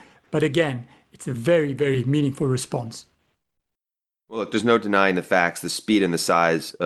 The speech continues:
Speaker 2: of the response from monetary and fiscal authorities has been impressive. Um, and their time coincidentally, obviously, because the virus is putting pressure on all of these economies at the same time. Um, but I wouldn't really call them coordinated. There are actually,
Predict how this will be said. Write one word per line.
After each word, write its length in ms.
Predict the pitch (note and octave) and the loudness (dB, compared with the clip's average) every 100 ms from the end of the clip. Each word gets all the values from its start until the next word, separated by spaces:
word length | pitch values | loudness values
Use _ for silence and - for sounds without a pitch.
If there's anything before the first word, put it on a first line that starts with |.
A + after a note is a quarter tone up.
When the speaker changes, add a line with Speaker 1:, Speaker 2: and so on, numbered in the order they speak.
| - | -2
Speaker 2:
of 120 | E2 | -2
the 80 | E2 | -2
response 640 | D#2+ - E2+ D#2+ D#2 - - _ _ | -2 -2 0 0 -4 -12 -16 _ _
from 480 | F#2 F2 E2+ E2 - | 0 0 0 -4 -6
monetary 640 | E2+ E2+ F#2 F2+ - E2+ | -4 0 0 -2 -2 0
and 100 | D#2 | 0
fiscal 300 | D#2 E2+ F2 | -4 -4 -2
authorities 640 | D#2 D#2+ D2+ D2 D2+ D2 - | -4 -2 -2 0 -2 -4 -6
has 200 | D#2+ D#2 | -4 -4
been 180 | E2 D2 | -2 -4
impressive. 680 | C#2+ - C#2 - B1 F2 - | -4 -4 -4 -4 -6 -8 -8
Um, 200 | - D#2+ | -4 -2
and 100 | F2 | 0
their 80 | E2+ | -2
time 280 | - A#2+ G#2 | 0 -2 -2
coincidentally, 640 | - A#2 - D#2+ C2 F2+ | 0 -2 -2 -8 -4 0
obviously, 380 | F2+ D#2+ E2 E2+ | 2 0 -2 -4
because 300 | D2 D2+ D#2 | -4 -6 -6
the 80 | D#2+ | -2
virus 380 | D#2 E2+ E2 - | 0 0 0 -2
is 240 | D#2 - _ _ _ | -6 -8 _ _ _
putting 220 | G2 F2 | -4 -4
pressure 300 | - F2+ E2+ | -2 -2 0
on 100 | D#2+ | 0
all 120 | D#2+ | 2
of 60 | D#2 | 0
these 160 | D2+ D#2 | -2 -6
economies 480 | - D2+ D2 C#2+ | -4 -4 -2 -6
at 100 | D2 | -6
the 60 | - | -6
same 280 | - D#2 C2 | -4 -4 -6
time. 480 | E2 C2+ A#1 D#2+ F#2+ - _ - | -6 -6 -6 -10 -14 -20 _ -4
Um, 160 | F#2+ | -2
but 100 | G#2+ | 0
I 40 | A#2 | 0
wouldn't 200 | A3+ A3+ | 0 2
really 160 | D3 | 0
call 220 | - B2+ | 2 0
them 180 | A2+ F#2+ - - | 0 -2 -4 -8
coordinated. 920 | - F2+ A2+ G#2 D2+ C2+ B1+ C#2 D#2+ - - _ A2 | -4 0 2 2 -2 -8 -6 -8 -8 -18 -20 _ 0
There 140 | G#2+ | 2
are 300 | B2 D#3 C#3+ | 4 4 2
actually, 600 | A#2 A#2 B2+ A#2 G#2+ - | 0 -2 0 2 2 -2